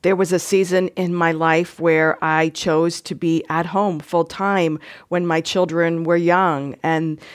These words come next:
then I went back to work and I experienced what it's like to be a working mom, juggling all the demands and expectations of raising children and all the needs at home. And now I'm in a season where my children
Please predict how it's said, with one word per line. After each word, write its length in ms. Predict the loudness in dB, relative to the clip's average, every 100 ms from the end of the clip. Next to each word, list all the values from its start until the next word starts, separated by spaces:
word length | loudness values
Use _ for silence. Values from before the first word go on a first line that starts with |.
| -20 0
then 200 | 2 4
I 80 |
went 260 | 4 2 2
back 220 | 0 0
to 120 | -4
work 380 | 0 4 4 2
and 140 | 0 2
I 60 |
experienced 720 | 0 -2 -2 0 2 -2 -6 -4
what 160 | -2
it's 120 | -2
like 280 | 0 0 0
to 100 | -4
be 140 | 0 2
a 80 |
working 500 | 2 0 0 0 0
mom, 560 | 2 2 4 2 0 -4
juggling 640 | -4 -2 -2 0 0 0 0
all 240 | 2 2
the 80 | 2
demands 580 | 0 0 2 2 2 0
and 100 | -2
expectations 1040 | -2 -4 -6 -6 0 0 2 0 0 -2 -8 -16 -10
of 180 | -8 -2
raising 360 | 0 0 -2 -4
children 640 | 0 0 2 0 0 0
and 240 | -2 -4 -8 -16 -20 -6
all 160 | -2 0
the 100 | 2
needs 320 | 2 0 0
at 120 | -2
home. 640 | 0 0 2 2 0 -2 -10 -18 -20 _
And 520 | 2 4 4 2 0
now 440 | 0 2 2 0 -2
I'm 240 | -2 0
in 100 | 0
a 60 | -2
season 640 | -4 -6 -4 0 0 0
where 420 | -2 0 4 4
my 300 | 2 0 0
children 720 | -2 -2 -2 0 0 0 -2